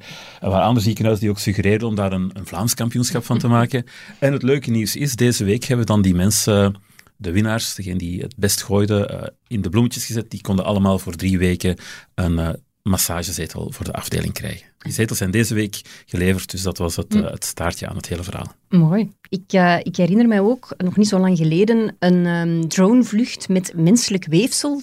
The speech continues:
Speaker 2: tussen, eh, twee ziekenhuizen in, dacht ik.
Speaker 1: Hm?
Speaker 2: Ook iets uit jouw koker.
Speaker 1: Ja. <laughs> Dus te zeggen, we doen dat niet, het is teamwerk natuurlijk, hè. Eh, er zijn veel mensen, ai, de woordvoerder is wel het, het sluitstuk vaak,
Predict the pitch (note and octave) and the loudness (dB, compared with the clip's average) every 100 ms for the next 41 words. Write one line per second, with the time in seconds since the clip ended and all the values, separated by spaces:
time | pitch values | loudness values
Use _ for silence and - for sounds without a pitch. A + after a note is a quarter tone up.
0 | - A#3+ - A#3 A#3 - G#3+ G#3+ A3 A3 | -4 -2 0 2 0 -2 -2 -2 -2 -6
1 | - - - A3 G#3+ G3+ B3+ A#3+ G#3 - | -10 -20 -2 -2 0 -4 -2 -2 -2 -2
2 | A3 B3 C4 - - F#3+ - - - _ | 2 4 2 -2 2 2 0 -10 -18 _
3 | A3+ A#3 - A3 G#3+ - G3+ G3+ F#3+ F#3 | 0 0 0 -4 -4 -2 -2 0 -2 -2
4 | E3+ F3 F3+ - - _ _ - D#2+ B2+ | -4 -4 -10 -10 -20 _ _ -6 -4 -2
5 | - - - - B3+ C4+ - A#3+ - - | -2 -2 0 0 2 -2 -2 -6 -6 -8
6 | B2 D3+ C#3+ A#2+ B2 B2 B2 B2 - - | 0 2 2 -2 0 0 0 -2 -10 -10
7 | C#3 - A#2 G#2 F#2 F#2+ - F#2 F2 - | -8 2 2 2 0 -4 -6 -6 -6 -4
8 | A2 - G2+ G2 F#2+ G2 G#2+ A2 G2 A2+ | -4 0 2 2 2 0 -4 -4 0 2
9 | A#2+ B2 B2 A#2+ G2 G2 - - - G2 | 4 2 2 -2 -2 -6 -8 -18 -2 2
10 | B2 B2 B2 A2+ - A2 G2 G2 - - | 2 2 -2 -2 -2 0 0 -2 -10 -10
11 | - - G#2+ A#2 - C#3+ B2 - C3 C#3 | -12 -4 0 0 0 -4 -6 -2 -2 -4